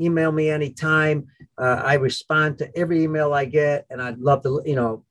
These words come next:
hear what you have to say. I also check all my messages on all my social media. Remember, Baseball Outside the Box, um, Twitter,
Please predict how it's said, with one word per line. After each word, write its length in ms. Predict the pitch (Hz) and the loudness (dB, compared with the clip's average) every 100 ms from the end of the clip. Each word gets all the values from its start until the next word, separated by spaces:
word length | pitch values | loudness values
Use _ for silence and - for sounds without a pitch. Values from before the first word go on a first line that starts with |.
| - | -16
hear 260 | 127 147 | -2 0
what 220 | 139 139 | 0 0
you 60 | 147 | -2
have 140 | 143 | -4
to 80 | 127 | -6
say. 340 | - 170 165 - _ | -4 0 0 -2 _
I 100 | 135 | -4
also 600 | 139 190 - - 165 156 - _ _ | 0 0 0 0 0 0 -4 _ _
check 340 | - 196 165 - _ _ - | -4 0 0 -2 _ _ -6
all 300 | 165 196 190 | -2 0 0
my 180 | 151 143 | 0 -2
messages 800 | 143 143 - 127 135 135 123 - - | -2 -4 -2 -4 0 0 0 -4 -4
on 320 | 139 135 127 | -2 0 -2
all 320 | 120 139 160 | -2 4 4
my 120 | 151 131 | 4 0
social 380 | - 143 - | -2 -4 -2
media. 320 | 143 156 131 107 | 0 0 2 0
Remember, 480 | 123 175 165 127 | 0 0 2 0
Baseball 440 | 98 165 185 - 180 | 0 0 0 0 -2
Outside 260 | 175 185 165 | 0 -2 -2
the 60 | |
Box, 480 | 156 180 165 - - _ _ _ _ - | -2 0 -2 -6 -18 _ _ _ _ -6
um, 420 | 135 135 127 123 - - - | 0 2 0 -4 -10 -20 -20
Twitter, 460 | - 170 196 214 | -10 -2 2 2